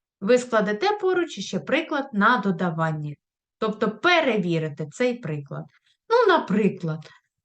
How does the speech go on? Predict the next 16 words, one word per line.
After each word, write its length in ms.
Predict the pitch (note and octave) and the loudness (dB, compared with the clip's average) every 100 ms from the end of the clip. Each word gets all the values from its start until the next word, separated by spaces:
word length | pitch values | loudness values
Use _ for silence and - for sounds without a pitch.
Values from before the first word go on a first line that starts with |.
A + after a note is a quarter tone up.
| _ _ | _ _
триста 840 | C4 C#4+ F4 D#4 - - G3 F3 | 0 4 6 6 2 -2 0 0
шістдесят 960 | D#3+ - A3+ G#3 A#3+ B3 - G3 E3 D3 | 0 0 0 2 0 0 0 0 0 -2
два 300 | E3+ B3 F#4 A4+ A#4 _ _ | -4 4 6 6 2 _ _
відняти 1000 | F#3 G3 F3+ F#3+ D#4 G#4 G4+ F#4+ F#4+ F#4+ _ | -2 0 2 2 4 2 0 -2 -2 -4 _
сто 800 | - - - C4 F4 F#4 F#4+ F#4 _ _ | -20 -18 -4 0 2 0 -2 -6 _ _
сімдесят 920 | - G3+ F3+ D3+ D3+ - F3+ G#3+ G#3+ _ | -12 -4 -4 -4 -8 -4 0 0 -2 _
чотири. 760 | - - E3 - D#3+ C#3 C#3+ - _ _ _ _ | -12 -4 -4 -2 -2 0 -4 -10 _ _ _ _
Тут 220 | G#4+ A4 | 2 2
є 140 | F#3+ | 2
й 40 | F#3+ | 2
перехід 560 | A3+ G#3+ F#3+ - F#3+ | 2 0 0 -2 -6
через 300 | - E3 E3 | -4 -4 -4
розряд, 500 | G3 B3 B3 F#4 G4+ G4+ | -6 -8 -2 0 0 -2
і 80 | G#3+ | -8
дія 320 | F#3+ B3 A#3+ | -6 -4 -4
віднімання. 680 | F#3 E3 E3+ D#3+ D3+ D3 D#3+ | -4 -6 -6 -6 -6 -6 -10